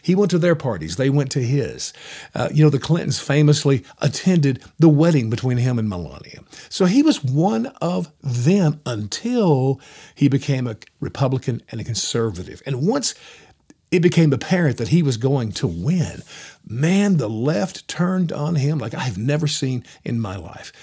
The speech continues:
And starting with the Russian collusion, they made sure they investigated him for crimes every day, twenty-four hours a day. And even now,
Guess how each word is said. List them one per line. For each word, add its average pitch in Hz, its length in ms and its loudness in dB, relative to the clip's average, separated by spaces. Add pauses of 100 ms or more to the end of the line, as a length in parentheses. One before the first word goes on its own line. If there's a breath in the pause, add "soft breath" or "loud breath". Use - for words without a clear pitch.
And - 100 -8
starting 165 320 2
with 135 120 4
the 117 60 -4
Russian 127 400 0
collusion, 165 680 2
they 165 140 4
made 160 240 2
sure 156 260 0
they 135 200 -2
investigated 131 840 0
him 143 200 0
for 95 100 -8
crimes 147 580 -2
every 147 260 0
day, 135 300 0
twenty-four 147 520 -2
hours 131 260 -6
a 127 60 -2
day. 143 340 0 (260 loud breath)
And 131 120 4
even 135 260 4
now, 170 380 0